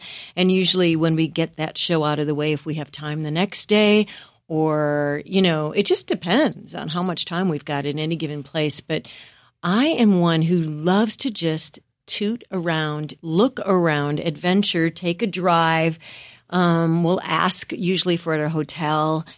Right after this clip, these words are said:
you know, the best places to eat and, you know, where to catch the best local kind of food, favorite spots. So we've done everything from, you know, touring historic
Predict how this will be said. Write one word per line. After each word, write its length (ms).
you 60
know, 140
the 100
best 300
places 580
to 160
eat 720
and, 300
you 160
know, 100
where 200
to 80
catch 320
the 60
best 380
local 460
kind 220
of 80
food, 640
favorite 340
spots. 720
So 300
we've 240
done 180
everything 600
from, 540
you 120
know, 380
touring 680
historic 1000